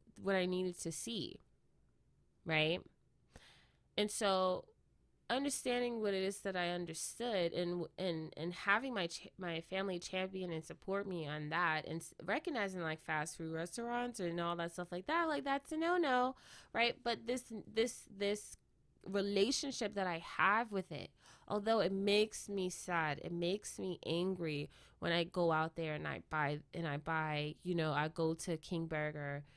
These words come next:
<laughs> you know, and I, I go to these places and then I get what I, and then I eat the food and then, and then I don't like myself, but I'm addicted to that feeling because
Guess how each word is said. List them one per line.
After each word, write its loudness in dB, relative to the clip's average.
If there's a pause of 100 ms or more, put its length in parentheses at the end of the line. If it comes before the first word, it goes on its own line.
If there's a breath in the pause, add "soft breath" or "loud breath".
<laughs> -20
you 6
know, 4
and 2
I, 2
I 6
go 2
to 4
these -2
places -2 (400 loud breath)
and 0
then 4
I 4
get 0
what 0
I, -2 (100)
and 0
then 0
I -2 (1000)
eat -6
the 0
food 2
and 2
then, 2 (100)
and -2
then 0
I 2
don't -4
like 4
myself, 0 (320 loud breath)
but 2
I'm 4
addicted 0
to -4
that -6
feeling 0
because -2